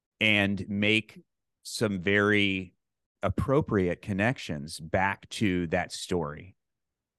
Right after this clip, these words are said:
And so not only was it an opportunity to revisit the story, but it was an opportunity to dig deeper into the story, to extend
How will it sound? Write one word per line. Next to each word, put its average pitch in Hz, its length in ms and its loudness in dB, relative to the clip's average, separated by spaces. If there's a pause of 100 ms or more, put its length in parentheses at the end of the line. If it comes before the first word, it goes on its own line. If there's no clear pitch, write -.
(340)
And 107 180 4
so 120 160 6
not 131 240 6
only 143 220 4
was 113 240 6
it 107 80 0
an 95 120 0
opportunity 92 640 0
to 87 100 -2
revisit 90 500 -2
the 78 60 -10
story, 165 420 -2
but 87 140 0
it 71 60 -2
was 87 140 -2
an 90 100 -2
opportunity 87 760 -4
to 87 480 0 (120)
dig 87 300 0
deeper 98 380 0
into 139 180 -2
the 135 120 0
story, 135 400 0
to 92 160 -2
extend 95 840 -2